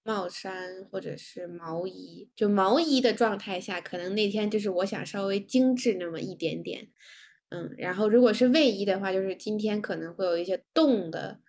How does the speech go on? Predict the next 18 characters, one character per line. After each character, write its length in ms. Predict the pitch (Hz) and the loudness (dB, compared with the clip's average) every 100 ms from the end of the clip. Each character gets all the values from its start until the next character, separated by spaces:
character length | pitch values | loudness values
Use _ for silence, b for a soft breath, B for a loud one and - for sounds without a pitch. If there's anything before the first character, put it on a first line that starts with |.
| _ - | _ -8
比 80 | |
较 160 | 196 156 | -4 -4
多 300 | 156 196 202 | -2 0 0
一 60 | 196 | -2
点 180 | 147 | -6
的 80 | - | -10
活 240 | - - 98 | -18 -16 -16
动， 180 | 69 - | -16 -20
就 140 | - 190 | -20 -18
是 100 | 170 | -14
会 340 | - - - | -8 -8 -8
穿 240 | - 185 185 | -12 -14 -8
卫 100 | 190 | -8
衣。 300 | - - - b b b - | -8 -14 -18 b b b -6
然 120 | 185 | -4
后 60 | |
下 260 | 202 - 247 | -4 0 0
面 360 | 208 190 170 | 0 -2 -6